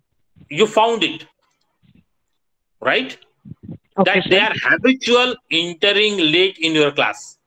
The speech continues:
Speaker 1: Five minutes late, ten minutes late, two minutes late.
Speaker 2: Okay, not intentionally, habitually.
Speaker 1: It is habitually.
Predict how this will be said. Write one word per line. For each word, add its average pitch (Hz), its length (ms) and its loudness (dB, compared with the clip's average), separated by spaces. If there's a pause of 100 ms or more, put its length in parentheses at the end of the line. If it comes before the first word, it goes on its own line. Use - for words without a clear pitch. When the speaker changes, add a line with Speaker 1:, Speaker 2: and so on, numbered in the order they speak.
(320)
Speaker 1:
Five 147 260 2
minutes - 320 0
late, - 280 -6 (460)
ten 139 180 -2
minutes 139 360 -4
late, 135 180 -2 (100)
two 135 120 -2
minutes 120 340 -8
late. - 180 -20 (600)
Speaker 2:
Okay, - 260 -4
not 202 220 6
intentionally, 185 580 4
habitually. 156 560 0 (720)
Speaker 1:
It 160 160 -2
is 156 160 0
habitually. 165 560 -2